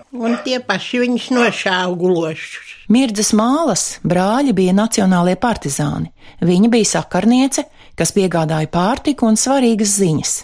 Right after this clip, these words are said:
Speaker 2: Citu brāli iesauca padomju armijā, viņš pazuda. Mirdzas mālas dzimušas Rozentāles dzīves stāstu atrada interneta portālā Latvijas ļaudis. Stāsts šķita neparasts un sievietē netipisks.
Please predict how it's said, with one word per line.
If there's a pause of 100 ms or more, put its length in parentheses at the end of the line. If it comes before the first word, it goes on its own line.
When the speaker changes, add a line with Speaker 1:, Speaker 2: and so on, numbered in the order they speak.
(460)
Speaker 2:
Citu
brāli
iesauca
padomju
armijā,
viņš
pazuda. (800)
Mirdzas
mālas
dzimušas
Rozentāles
dzīves
stāstu (280)
atrada
interneta
portālā
Latvijas
ļaudis. (560)
Stāsts
šķita
neparasts
un
sievietē
netipisks.